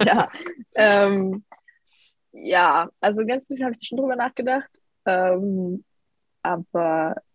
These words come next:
ich weiß ja nicht, wie, wann es soweit ist. Und genau,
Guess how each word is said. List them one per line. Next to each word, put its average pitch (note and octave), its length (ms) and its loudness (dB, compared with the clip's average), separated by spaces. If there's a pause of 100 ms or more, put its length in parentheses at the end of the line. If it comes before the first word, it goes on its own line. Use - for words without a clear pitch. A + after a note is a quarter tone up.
(120)
ich F3+ 120 -6
weiß F#3+ 200 2
ja G3 80 4 (480)
nicht, A3 480 -2
wie, G3+ 100 0
wann G3+ 200 0
es G#3 80 -4
soweit F#3+ 240 -2
ist. F#3 260 -2 (400)
Und F3 320 -8 (160)
genau, - 240 -10